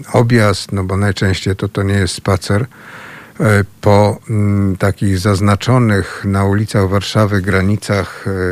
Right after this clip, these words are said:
tego pierwszego getta, tego dużego getta, to po tym takim objeździe czy obchodzie ci wszyscy ludzie po prostu stają jacyś tacy zadumani,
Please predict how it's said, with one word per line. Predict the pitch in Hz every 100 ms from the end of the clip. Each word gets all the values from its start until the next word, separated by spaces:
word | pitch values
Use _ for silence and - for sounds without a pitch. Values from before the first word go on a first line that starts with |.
| 90 92 87 95 98 104 101 - - - - -
tego | 101 95
pierwszego | - 98 - 95 98
getta, | 92 90 - 95 107
tego | 98 90
dużego | 92 101 98 90 90
getta, | 87 87 - 98 139 - - - - - - - -
to | 107 104 - - - - - _ _ - - - -
po | 120
tym | 123 120 104
takim | 92 92 - 107
objeździe | 95 104 113 107 101 120 131 131 123 _
czy | - - 101 101
obchodzie | 92 - 104 98 98 104 104 113 147 - - _ _
ci | -
wszyscy | 101 - - 107
ludzie | 101 101 110 107 - - - -
po | 107
prostu | 104 104 110
stają | - 110 107 120 117
jacyś | 107 101 110
tacy | - 110 - 110 104 - - - - - - - - - - _ -
zadumani, | 123 120 107 117 110 120 131 139 156 180 156